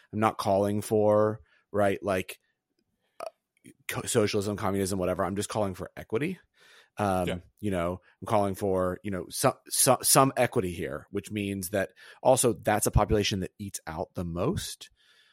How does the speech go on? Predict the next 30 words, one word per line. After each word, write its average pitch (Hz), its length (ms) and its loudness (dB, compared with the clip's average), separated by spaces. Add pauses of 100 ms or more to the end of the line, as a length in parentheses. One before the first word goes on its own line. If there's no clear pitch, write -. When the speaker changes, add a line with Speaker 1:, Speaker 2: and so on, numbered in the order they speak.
(120)
Speaker 1:
right? 104 320 2
Like, 101 240 -2 (160)
they 101 100 2
can 101 140 -2
afford 90 380 -2
to 95 80 -8
pay 95 220 0
a 82 60 -2
little 85 200 -4
bit 85 120 -8
more 80 220 -8
on 80 100 -6
the 80 80 -8
menu 80 340 -8
so 80 120 -8
that - 100 -8
people - 220 -4
can 78 160 -12
make - 220 -14
fifteen - 260 -14
dollars - 300 -12
an - 120 -12
hour. 107 280 -4 (1400)
And 120 480 4
I, 113 200 4
I 123 120 6
think, 131 400 0
<laughs> - 440 -2
you 175 100 4
know, 143 160 8